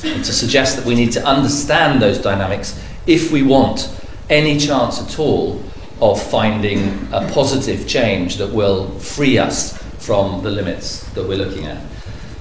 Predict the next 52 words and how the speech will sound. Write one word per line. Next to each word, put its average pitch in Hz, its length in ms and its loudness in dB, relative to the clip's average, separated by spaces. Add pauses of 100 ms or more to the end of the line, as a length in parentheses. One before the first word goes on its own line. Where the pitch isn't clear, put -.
(140)
And 147 140 6
then 156 120 6
finally, 147 800 4
um, 113 420 2
having 127 380 2
understood 120 640 2
the 110 100 0
complexity 131 480 2
of 101 80 2
that 101 200 2
dynamic, 98 400 2
and 110 80 2
I 110 60 4
have 117 240 2
to 117 100 4
admit 175 360 2
to - 100 2
you 101 160 2
that 107 120 2
at 107 100 -2
that 131 240 0
point 110 260 2
it's 107 100 -4
quite 135 280 2
a, 107 460 4
a 107 160 2
salutary 110 840 2
tale, 110 560 2
really. 80 380 -4 (340)
Uh, 101 200 0
you 101 80 -2
sort 113 220 0
of 101 140 2
get 123 220 2
to 117 100 0
a 104 40 0
point 113 260 2
where 104 100 2
you 95 80 0
feel 107 220 2
completely 107 400 -2
stuck 117 420 0
and 101 80 -2
you 98 60 0
think, 107 300 -4
"Actually, 107 280 0
I 101 60 2
might 104 100 0
as 92 60 -4
well 95 120 4
give 98 160 2
up." - 320 2